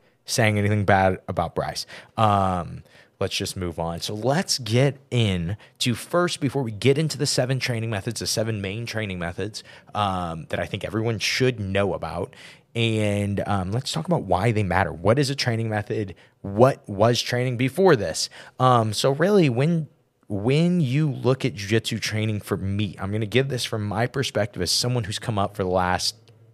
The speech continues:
almost sixteen years, okay? And so I've been, I've been in the jiu-jitsu space for a long time. I've gotten to see a lot. And, um, you know, when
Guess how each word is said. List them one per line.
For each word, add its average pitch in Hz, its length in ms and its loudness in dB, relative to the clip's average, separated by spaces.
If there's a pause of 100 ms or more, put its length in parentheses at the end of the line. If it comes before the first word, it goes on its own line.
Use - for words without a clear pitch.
almost 131 440 6
sixteen 101 440 -4
years, - 340 -10
okay? 104 360 0 (360)
And 107 300 -2
so 113 160 2
I've 90 320 0
been, 127 560 0 (580)
I've 110 280 4
been 107 220 -2 (120)
in 135 240 0
the 123 100 2
jiu-jitsu 107 520 -2
space 107 360 -2
for - 200 -4
a 82 80 0
long 107 320 0
time. 98 480 -4
I've 80 160 -10
gotten 110 300 0
to 95 60 -2
see - 420 0
a 98 60 2
lot. 85 460 -4 (300)
And, 92 720 0 (100)
um, 78 680 -2 (640)
you 127 140 0
know, 127 80 0
when 123 240 0